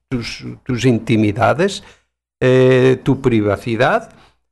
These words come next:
y la niña desaparece durante un tiempo, eh, da a luz en este convento,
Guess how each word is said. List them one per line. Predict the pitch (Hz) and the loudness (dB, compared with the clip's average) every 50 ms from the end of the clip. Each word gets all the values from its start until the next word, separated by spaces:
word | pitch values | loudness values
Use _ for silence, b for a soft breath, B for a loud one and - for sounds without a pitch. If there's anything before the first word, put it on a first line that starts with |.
| _ _ _ _ | _ _ _ _
y | - 180 180 185 190 185 | 0 2 2 4 4 4
la | 180 175 175 170 170 | 4 4 2 2 2
niña | 180 208 247 254 240 233 208 | 2 2 4 4 4 4 2
desaparece | 180 175 160 160 175 170 170 175 165 165 165 160 165 165 151 | 2 0 0 0 0 0 0 0 0 2 0 0 -2 -4 -4
durante | 143 151 151 147 147 147 147 - | -2 0 0 2 0 0 -2 0
un | 233 240 233 | 0 0 2
tiempo, | 226 196 208 214 226 220 - 285 302 330 330 B B B B B B _ - | 2 2 2 2 0 -2 0 0 0 0 0 B B B B B B _ -2
eh, | 156 156 151 151 156 147 143 143 | 2 4 4 4 4 4 2 2
da | 139 196 202 190 165 151 | 2 2 2 2 2 2
a | 147 | 2
luz | 156 202 262 302 294 - - | 2 2 2 0 0 0 0
en | 151 139 127 127 | 2 2 2 2
este | 127 120 - - 151 147 | 0 0 -2 -4 -6 -4
convento, | - - 269 262 214 165 160 156 160 160 - 226 285 302 302 b | -2 0 2 2 4 2 2 0 0 -2 -2 0 0 0 -2 b